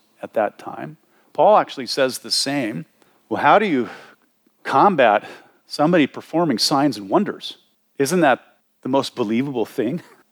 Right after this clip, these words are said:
Well, the scriptures tell us that signs and wonders are not the ultimate evidence that something is true or that someone is from God. Signs and wonders can be used as a tool to deceive. This has always been the case,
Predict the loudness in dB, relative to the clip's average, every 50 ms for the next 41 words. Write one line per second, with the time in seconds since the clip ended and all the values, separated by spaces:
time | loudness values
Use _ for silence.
0 | _ _ _ -2 0 0 -2 0 0 -2 -2 -2 -2 -4 -4 -4 -6 -4 0 2
1 | 2 2 2 0 -2 -4 -8 -6 -4 -4 -4 -4 -4 -4 -2 0 0 0 0 -2
2 | -2 -2 0 0 0 0 0 -2 -2 -2 -4 -6 -8 -12 -14 -18 _ _ _ _
3 | -4 -2 0 0 0 0 0 -2 -6 -16 _ _ _ _ _ _ _ _ _ _
4 | _ -8 -4 -2 0 0 -2 -2 -4 -6 -6 -4 -2 -4 -4 -4 -4 -8 -8 -10
5 | -12 -14 -16 -16 -14 -12 -10 -8 -8 -10 -10 -12 -14 -14 -16 -18 _ _ _ _
6 | _ _ _ -10 -10 -8 -8 -6 -4 -4 -2 0 0 0 -2 -4 -6 -8 -4 -2
7 | -2 0 0 0 0 0 -2 -4 -4 -4 -6 -6 -4 -4 -4 -2 -2 -2 -4 -4
8 | -8 -10 -14 _ _ _ _ _ _ _ _ -2 0 2 4 4 2 2 0 2
9 | 2 2 2 2 0 -2 -4 -6 -8 -6 -4 -2 0 0 0 0 -2 -4 -4 -4
10 | -6 -8 -8 -6 -4 -4 -4 -4 -6 -10 -10 -6 -4 -4 -4 -2 -2 -2 -2 -2
11 | -2 -2 -4 -4 -4 -4 -4 -4 -4 -2 0 2 2 2 2 2 0 -2 -2 -2
12 | -2 0 0 -2 -2 0 0 0 0 0 -2 -4 -4 -6 -6